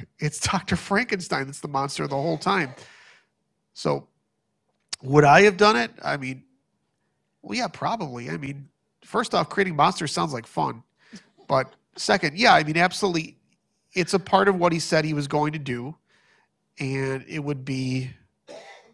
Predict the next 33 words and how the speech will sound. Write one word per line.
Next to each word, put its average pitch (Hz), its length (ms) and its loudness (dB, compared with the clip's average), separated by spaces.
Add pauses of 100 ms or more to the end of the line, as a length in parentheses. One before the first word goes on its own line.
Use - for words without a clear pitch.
(1000)
I 277 80 2
don't 214 120 0
know, 165 340 -4
he, 180 280 -6
he 185 140 -2
very 196 220 2
clearly 208 320 2
says 202 360 2 (280)
he 233 160 -8
feels 262 320 0
alone. 277 400 0
This 165 140 -6
is 180 100 -8
something 220 200 -4
that's 220 220 -8
rejected 226 500 -6
by 135 200 -4
everybody. 117 540 -12 (280)
I 165 60 -14
don't 175 140 -10
know. - 200 -14 (120)
I 151 80 -10
feel 175 140 -10
like 160 140 -6
that's 147 160 -10
something 139 300 -8
that 127 140 -10 (360)
would 139 220 -8
be 131 260 -10
morally 135 580 -4 (180)
obligated 120 640 -8
to 127 80 -14
do. 135 260 -14